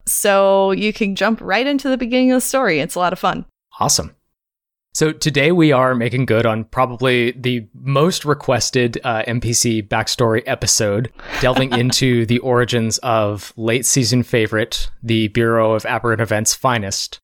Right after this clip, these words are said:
Speaker 2: Agent Lamond Pax, the Initiate. Reed, any questions before we get started?
Speaker 1: No, just that I'm so honored to be lending voice to such a popular character. So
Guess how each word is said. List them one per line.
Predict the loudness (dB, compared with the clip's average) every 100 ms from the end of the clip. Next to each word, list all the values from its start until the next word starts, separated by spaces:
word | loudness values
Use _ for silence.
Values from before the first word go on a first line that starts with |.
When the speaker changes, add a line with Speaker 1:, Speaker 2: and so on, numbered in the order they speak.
| _
Speaker 2:
Agent | -2 0 -2
Lamond | -2 0 0 -2 -4 -4
Pax, | -2 -2 -4 -6 -6 -6 -8
the | -6
Initiate. | -4 -2 -2 -6 -10 -14 _ _ _ _ _ _ -2
Reed, | 0 2
any | 0
questions | 0 -4 -2 -4
before | -4 0 0
we | 2 2 2
get | 0 -2
started? | -2 -2 0 -4 -6 -18 _ _ _ _ -4
Speaker 1:
No, | 0 2 2 0
just | 0 -2 -2 -2
that | 0 0 0 -2
I'm | -4 -4 -4
so | 0 2 4 4 2
honored | 0 2 0 -4 -4
to | -2 0 2 2 0
be | 0 0 2 2 2 0
lending | 0 0 2 2 2 0
voice | -2 0 0 0 -2 -4
to | -4 -2
such | -2 -4 -2
a | -4 -2
popular | -4 -4 -4 -2 -2
character. | -2 -2 -4 -6 -6 -4
So | -4 -2 -2 -4